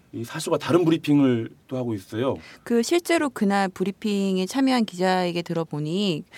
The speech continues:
Speaker 2: 그 핵심적인 대답들은 해주지 않고 또 좀 자꾸 회피하는 그런 태도들을 보여서 기자들이 굉장히 좀 공격적으로 질문을 많이 했다고 합니다.
Speaker 1: 그래요. 자, 국정원의 이 배후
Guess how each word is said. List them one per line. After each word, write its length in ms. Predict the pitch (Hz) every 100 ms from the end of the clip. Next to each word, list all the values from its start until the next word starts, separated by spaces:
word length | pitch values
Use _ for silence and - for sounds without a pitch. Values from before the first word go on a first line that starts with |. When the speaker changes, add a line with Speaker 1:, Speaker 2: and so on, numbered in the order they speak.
| - -
Speaker 2:
그 260 | - 190 185
핵심적인 680 | 247 - 415 359 302 240 - -
대답들은 460 | 190 208 208 202
해주지 260 | 240 277 269
않고 540 | 165 147 - 247 302 - _ _
또 220 | 220 214
좀 320 | 208 196 185 -
자꾸 300 | 180 - 233
회피하는 480 | 320 370 370 320 233
그런 220 | 175 170
태도들을 480 | 277 277 277 262 226
보여서 680 | - 160 165 147 160 151 - - -
기자들이 320 | 208 196 185
굉장히 380 | 165 170 185 165
좀 200 | 139 139
공격적으로 600 | - 220 254 214 170 160
질문을 380 | - 156 160 143
많이 200 | 135 160
했다고 280 | 185 202 185
합니다. 400 | 185 170 135 147
Speaker 1:
그래요. 480 | - 113 104 92 90 _ _ _ _ _ _ _ - _ _ _
자, 480 | - 101 92 87 85
국정원의 2000 | - - - 143 135 131 127 123 120 117 117 113 113 113 113 110 143 151 160 175 -
이 120 | 113
배후 720 | - 110 110 110 110 - -